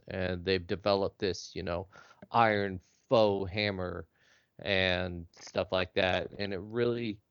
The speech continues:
gives you the sense that although you're playing a futuristic first-person sh-, shooter, you're involved in this world of, you know, heroics and adventure and, uh, grandiose enemies and, you know, relentless forces.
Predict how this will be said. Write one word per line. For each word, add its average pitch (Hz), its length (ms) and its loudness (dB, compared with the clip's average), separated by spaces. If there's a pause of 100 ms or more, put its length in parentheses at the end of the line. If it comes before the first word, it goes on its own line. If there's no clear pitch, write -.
(100)
gives 127 260 2
you 127 80 2
the 101 140 0
sense 107 320 -4
that 110 100 2
although 107 200 2
you're 98 160 -2
playing 123 480 0
a 95 60 0
futuristic 101 680 -4
first-person 98 520 -2
sh-, - 460 -12 (640)
shooter, 117 480 2
you're 101 340 2
involved 101 520 4
in 98 140 2
this 92 180 -2
world 95 680 4
of, 92 460 2
you 90 100 -8
know, 92 200 0
heroics 92 600 4
and 90 200 -4
adventure 90 680 -2 (460)
and, 85 520 0
uh, 73 180 -2
grandiose 92 640 2 (260)
enemies 87 800 -2
and, 87 340 -6 (220)
you 95 80 -6
know, 90 100 -8 (120)
relentless 92 640 2
forces. 90 600 -2